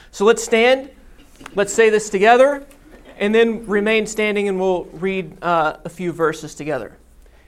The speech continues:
"Hear, O Israel, the Lord is our God, the Lord alone. Love the Lord your God with all your heart, with all your soul, and with all your might." Amen. All right, let's read these verses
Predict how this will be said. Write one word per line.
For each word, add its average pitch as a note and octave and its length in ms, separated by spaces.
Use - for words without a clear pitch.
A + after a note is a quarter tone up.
"Hear, C4 280
O B3+ 160
Israel, G3 720
the F3 100
Lord A3+ 440
is G#3+ 180
our G3 260
God, A3+ 720
the E3+ 100
Lord G#3 340
alone. G#3 760
Love G#3+ 480
the G#3+ 80
Lord G3+ 380
your G#3 200
God F#3+ 400
with F3 240
all G#3 180
your F#3+ 140
heart, A#3 560
with D3+ 200
all G3+ 180
your G#3+ 100
soul, G3+ 840
and E3+ 140
with E3 180
all G3 260
your G#3+ 180
might." F#3 520
Amen. F3+ 600
All G#3 80
right, G3+ 140
let's A3 180
read B3 180
these G#3 180
verses G3 600